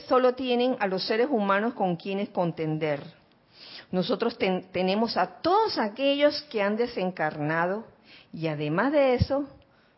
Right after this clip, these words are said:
yo tengo a todos sus amigos y familiares a quienes valientemente me ofrecí a ayudar en los ámbitos de luz.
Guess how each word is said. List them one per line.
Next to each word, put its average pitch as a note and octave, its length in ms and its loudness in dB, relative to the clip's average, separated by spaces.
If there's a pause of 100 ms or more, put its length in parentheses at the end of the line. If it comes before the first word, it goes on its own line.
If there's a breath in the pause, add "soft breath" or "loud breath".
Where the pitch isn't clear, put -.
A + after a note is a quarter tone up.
(140 soft breath)
yo G3+ 200 -2
tengo G#3+ 420 -2
a F#3+ 160 -2
todos F4 340 0
sus - 260 -8
amigos A3+ 580 0 (120)
y F#3+ 60 -10
familiares F3+ 760 0 (380 loud breath)
a G3 120 -6
quienes G3 300 -4
valientemente B3 760 2
me G#3+ 180 0
ofrecí F3 680 -6
a A3 120 -2
ayudar F#3 720 -2
en F#3 100 -2
los E3+ 240 -4
ámbitos F#3 420 -6
de D#3+ 100 -2
luz. D3 420 -10